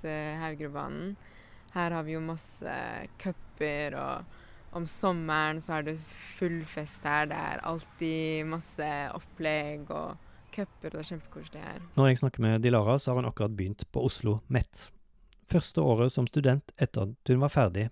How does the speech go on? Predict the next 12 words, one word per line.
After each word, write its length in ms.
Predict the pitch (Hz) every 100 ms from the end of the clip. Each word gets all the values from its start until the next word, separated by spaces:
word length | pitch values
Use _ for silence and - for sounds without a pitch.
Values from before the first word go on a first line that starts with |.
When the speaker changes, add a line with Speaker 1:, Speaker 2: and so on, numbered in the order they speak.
| -
Speaker 2:
på 100 | 110
videregående 400 | 104 90 87 104
skole 380 | - 113 92 107 -
i 100 | 139
fjor. 300 | - - - - _ _ - - - - - - - _ -
Og 80 | 143
i 60 | 156
løpet 240 | 117 -
av 60 | 135
de 80 | 131
årene 360 | 139 110 101 113
på 140 | 127